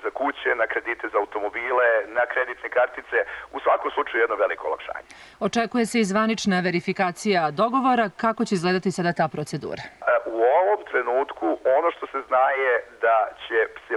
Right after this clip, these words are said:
Speaker 1: prvo glasati, i to jeste neobična varijanta, da će se prvo glasati u američkom senatu. Po svemu sudeći bit će dozvoljeno dva sata rasprave o zakonskom predlogu, a nakon toga će uslediti i glasanje,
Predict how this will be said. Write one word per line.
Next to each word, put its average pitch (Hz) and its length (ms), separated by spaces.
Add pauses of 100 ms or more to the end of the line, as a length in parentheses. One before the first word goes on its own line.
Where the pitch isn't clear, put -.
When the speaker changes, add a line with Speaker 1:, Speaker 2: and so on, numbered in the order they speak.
(160)
Speaker 1:
prvo 175 300
glasati, 107 500 (140)
i 95 180
to 120 120
jeste 110 380 (140)
neobična 107 460
varijanta, 107 540
da 107 60
će 113 200
se 107 60
prvo 123 280
glasati 113 480
u 104 120
američkom 107 460
senatu. 120 460 (580)
Po 117 80 (120)
svemu 123 220 (100)
sudeći 117 360 (120)
bit 113 180
će 113 80
dozvoljeno 107 640 (260)
dva 110 180 (160)
sata 107 300 (120)
rasprave 101 600 (580)
o - 20 (240)
zakonskom 110 540
predlogu, 117 420
a 113 140
nakon 110 200
toga 110 280
će - 120
uslediti 107 520
i 101 100
glasanje, 135 420